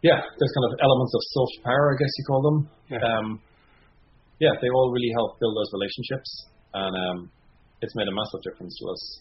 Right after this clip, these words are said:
Speaker 1: and it's allowed us to kind of keep our headquarters here. We have a small office in San Francisco, but the bulk of everything we do, we're doing out of Dublin.
Speaker 2: Right.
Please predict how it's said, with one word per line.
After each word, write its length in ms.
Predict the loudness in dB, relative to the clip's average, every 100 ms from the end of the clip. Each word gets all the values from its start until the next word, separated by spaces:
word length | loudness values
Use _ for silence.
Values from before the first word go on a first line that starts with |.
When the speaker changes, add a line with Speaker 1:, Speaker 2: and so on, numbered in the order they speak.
| _
Speaker 1:
and 80 | -8
it's 160 | -6 0
allowed 240 | 2 2
us 80 | 0
to 120 | -6 -8
kind 120 | -8
of 80 | -8 -10
keep 160 | -8 -4
our 80 | -2
headquarters 400 | -2 -4 -4 -2 -2
here. 160 | -2
We 80 | 0
have 80 | 0
a 120 | 0 -4
small 160 | -2 -2
office 160 | -4 -12
in 40 | -10
San 120 | -8
Francisco, 380 | -8 -12 -8 -8 -8 _ _ _ _ _ -4
but 100 | -4 -4 _ _ -8
the 80 | -4
bulk 240 | -4 -4
of 80 | -4
everything 240 | -4 -4
we 80 | -4
do, 160 | 0 0 -2 -8 -12
we're 120 | -8
doing 240 | -6 -6
out 80 | -6
of 80 | -6 -6
Dublin. 320 | -8 -8 -14 _ _ -20 -20 -18
Speaker 2:
Right. 240 | -14 -14